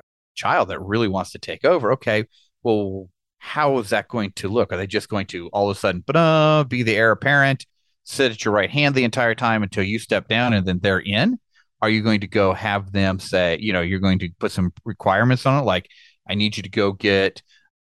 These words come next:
a master's degree. I need you to go get five years experience managing over here because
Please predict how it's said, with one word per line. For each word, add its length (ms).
a 80
master's 500
degree. 340
I 100
need 280
you 240
to 280
go 580
get 280
five 400
years 260
experience 680
managing 440
over 140
here 260
because 300